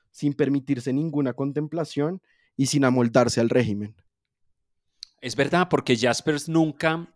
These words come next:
Speaker 2: a, a diferencia de lo que fue el caso de Heidegger, Jaspers nunca consintió nada con, con los nazis. Em, no solamente por el hecho de que su esposa era judía, sino porque su integridad intelectual no se lo permitía.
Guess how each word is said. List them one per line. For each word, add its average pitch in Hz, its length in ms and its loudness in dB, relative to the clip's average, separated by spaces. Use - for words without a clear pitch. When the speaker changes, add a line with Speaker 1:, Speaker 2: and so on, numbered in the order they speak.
Speaker 2:
a, 110 400 -2
a 110 60 0
diferencia 110 460 -2
de 156 40 0
lo 131 100 0
que 110 100 -4
fue 107 120 -4
el 104 80 -6
caso 127 260 -4
de 123 140 -2
Heidegger, 113 440 -2
Jaspers 135 480 -2
nunca 165 520 4
consintió 117 600 2
nada 139 500 0
con, 98 320 -4
con 113 220 -4
los 107 140 -2
nazis. - 460 -4
Em, 113 640 -2
no 147 280 4
solamente 185 480 2
por 160 140 2
el 117 100 2
hecho 120 260 2
de 156 80 0
que - 160 -2
su 120 160 -2
esposa 123 480 -2
era 143 140 -4
judía, 127 400 2
sino 123 260 -2
porque 117 220 -6
su - 100 -8
integridad 107 640 -2
intelectual 120 600 -6
no 117 80 -6
se 135 120 -10
lo 123 100 -6
permitía. 117 420 -6